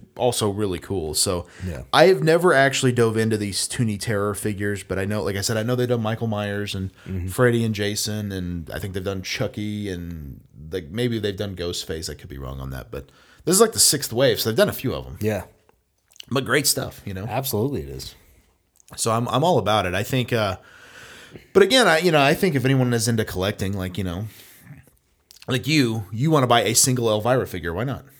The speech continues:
Speaker 2: Yeah.
Speaker 1: You know, but, you know, that doesn't mean you have to buy the entire line.
Speaker 2: Right. Yeah. I mean, I, I don't, I don't need to necessarily get, I don't even really realize, didn't even realize who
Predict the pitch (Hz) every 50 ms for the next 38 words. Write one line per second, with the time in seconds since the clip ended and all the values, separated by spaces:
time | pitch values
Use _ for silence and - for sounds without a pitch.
0 | - - - 110 135 220 247 - - - - - - 113 104 101 101 127 135 131
1 | 127 117 120 147 139 135 135 123 120 120 - 110 107 101 90 85 - 117 104 87
2 | 80 76 - 87 107 135 - 120 76 98 - - - - - - 135 170 190 135
3 | - - - 175 202 180 127 127 156 165 160 143 127 117 113 113 - _ _ _
4 | _ _ _ _ _ - - - - 143 147 117 120 143 147 151 143 127 - -
5 | 143 143 131 117 120 131 135 127 113 117 110 110 107 107 85 117 127 113 - -
6 | 101 107 117 117 117 113 104 110 117 104 101 117 123 120 120 123 117 107 101 101
7 | 104 107 107 107 101 92 95 92 113 113 110 104 104 101 - - - _ - 82
8 | 104 113 117 110 113 107 101 101 104 104 101 98 92 - 110 101 95